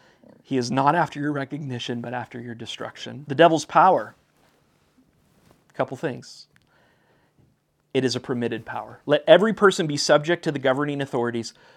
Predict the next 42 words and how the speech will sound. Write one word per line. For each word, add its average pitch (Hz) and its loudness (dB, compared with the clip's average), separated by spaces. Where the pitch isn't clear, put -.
for 123 -4
there 113 0
is 110 -4
no 120 -2
authority 117 -6
except 117 -14
from 120 -16
God." 113 -18
He's 196 -6
not 190 -4
equal 135 -8
with 120 -14
God. 120 -8
God, 143 0
you 147 -8
just, 151 -4
I 160 4
don't 147 4
know. 120 -2
Sometimes 175 -2
you 156 -4
watch 139 0
cartoons 123 -6
or, 113 -12
I 135 -2
don't 113 -4
know, 110 -14
and 151 0
you 156 0
just 139 -8
think, 151 0
like, 123 2
God 113 -2
and 117 -10
the 113 -10
devil 113 -10
are 113 -16
in 110 -16
this, - -14
like, 117 -16
cosmic 120 -10
battle, 117 -14